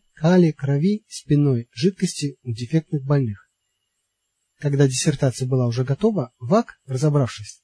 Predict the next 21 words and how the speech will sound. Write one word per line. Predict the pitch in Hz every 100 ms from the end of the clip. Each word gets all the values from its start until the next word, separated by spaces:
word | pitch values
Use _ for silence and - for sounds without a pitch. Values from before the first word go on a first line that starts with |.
| _
запретил | 180 185 233 - 139 113 -
принимать | 139 131 127 123 120
такие | 127 - 123
темы | 113 190 214
к | 170
защите. | 156 151 202 - - _ _ _ _ _ _ _ _ -
И | 151
в |
годы | 156 165 170
застоя | 196 - 170 160
бывали | 156 147 127
правильные | 120 123 113 113
решения. | 120 - 110 90 - _ _ _ _ _ _ _ _
Я | 160 175
тоже | 233 165
много | 143 131 117
пережил, | 123 131 160 233 226 -
но | 160 170
потом | 165 175 254 240 180
с | -
помощью | 170 156 -